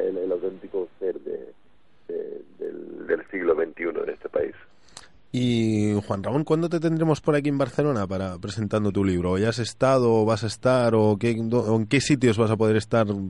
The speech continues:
Speaker 2: para los oyentes que quieran? Yo te pregunto aquí en Barcelona, pues donde tenemos cerca, pero ¿en qué sitios vas a estar presentando la novela?
Speaker 1: Pues mira, acabo de regresar de, de Barcelona, de la, de la Barcelona Negra, de la
Speaker 2: Ujú.
Speaker 1: Trovada. Nos pasamos unos días estupendos ahí,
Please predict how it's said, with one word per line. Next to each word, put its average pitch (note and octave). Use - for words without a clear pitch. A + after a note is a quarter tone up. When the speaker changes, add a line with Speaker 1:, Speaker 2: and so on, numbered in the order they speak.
Speaker 2:
para G2+
los F#2+
oyentes A2+
que A#2
quieran? A#2
Yo A2
te A#2
pregunto B2+
aquí B2
en B2+
Barcelona, C3
pues A#2
donde A#2
tenemos A#2+
cerca, C3+
pero A#2
¿en A2
qué B2
sitios B2+
vas A#2+
a G#2+
estar A#2
presentando A2
la G#2
novela? D#2
Speaker 1:
Pues F#2+
mira, A#2
acabo C3
de C#3
regresar C3+
de, A#2+
de G#2+
Barcelona, A#2+
de A#2
la, F#2
de F2
la D#2+
Barcelona F2+
Negra, G#2
de F#2+
la D#2+
Speaker 2:
Ujú. G#2
Speaker 1:
Trovada. G#2
Nos F2
pasamos F#2
unos F#2
días F#2+
estupendos F#2+
ahí, F#2+